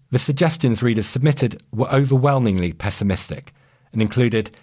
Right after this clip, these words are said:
the age of uncertainty, age of fragmentation, the age that even historians from Harvard can't name,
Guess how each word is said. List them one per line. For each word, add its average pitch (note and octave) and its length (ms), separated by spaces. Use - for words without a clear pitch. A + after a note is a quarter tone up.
the - 140
age C3+ 240
of A#2+ 80
uncertainty, F#2+ 800
age B2 260
of G2+ 80
fragmentation, F#2 840
the G#2+ 140
age C3 300
that - 100
even G#2 260
historians G2+ 520
from F#2+ 120
Harvard B2+ 460
can't F2+ 280
name, D#2+ 340